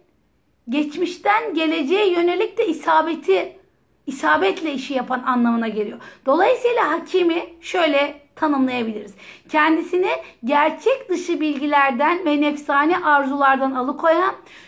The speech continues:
düşünce istikametine ve davranış selametine sahip bulunan kişi diye cevap, e, tanımlayabiliriz. E, bunu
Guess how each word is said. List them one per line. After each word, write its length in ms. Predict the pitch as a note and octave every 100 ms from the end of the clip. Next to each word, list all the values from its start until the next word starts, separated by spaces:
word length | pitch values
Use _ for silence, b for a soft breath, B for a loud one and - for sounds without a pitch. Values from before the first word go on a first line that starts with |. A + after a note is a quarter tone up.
| -
düşünce 460 | C4+ E4 F4+ F4 G4+
istikametine 1080 | - - - E4+ E4 D#4+ D#4+ D#4+ D#4+ F#4+ G4 B -
ve 160 | C#4+ A#3
davranış 460 | D4+ D4 D#4+ A4
selametine 960 | - - D#4+ D#4 D4 D4 D4 D4+ E4+ A4+ - _
sahip 720 | - - D4 D4+ F4 G#4+ -
bulunan 520 | D4+ C#4+ C#4+ D#4+ F#4 -
kişi 340 | C4+ - C#4
diye 320 | C4+ C#4+ F#4+ B -
cevap, 460 | D4 C#4+ C4+ B3+ C4
e, 320 | B3 A#3+ A#3+
tanımlayabiliriz. 800 | C#4+ C#4+ C#4 C4+ C4 B3+ A3+ F#3+ B B -
E, 400 | B3+ B3+ B3 A#3
bunu 200 | C#4+